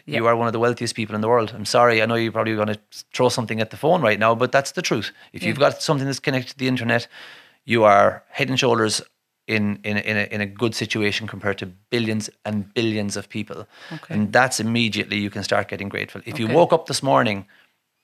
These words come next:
Speaker 2: wow, how amazing.
Speaker 1: Yeah.
Speaker 2: You know, if there's somebody you can call to right now and ask for a glass of water, or somebody who can give you a bed for the night, you're the luckiest person in the world. Like,
Speaker 1: Yeah.
Speaker 2: and you can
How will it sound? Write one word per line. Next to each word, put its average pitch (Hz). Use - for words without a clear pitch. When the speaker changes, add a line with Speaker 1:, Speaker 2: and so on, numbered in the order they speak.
Speaker 2:
wow, 101
how 117
amazing. 104
Speaker 1:
Yeah. 151
Speaker 2:
You 139
know, 120
if 117
there's 123
somebody 139
you 123
can 117
call 117
to 113
right 110
now 113
and 104
ask 104
for 113
a 104
glass 101
of 107
water, 107
or 98
somebody 107
who 104
can 110
give 101
you 101
a 98
bed 107
for -
the 110
night, 113
you're 110
the 101
luckiest 107
person 101
in 98
the 104
world. 110
Like, 151
Speaker 1:
Yeah. 135
Speaker 2:
and 117
you 120
can 117